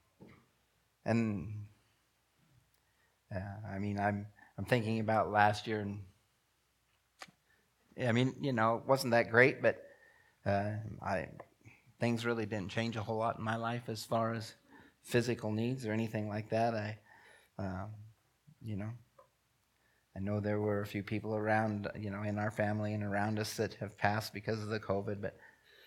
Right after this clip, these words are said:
life goes on. And I just want you to think about something. If you take that which is negative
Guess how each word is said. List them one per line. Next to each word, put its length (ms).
life 360
goes 220
on. 240
And 100
I 80
just 160
want 160
you 60
to 60
think 260
about 280
something. 340
If 120
you 100
take 440
that 200
which 180
is 120
negative 520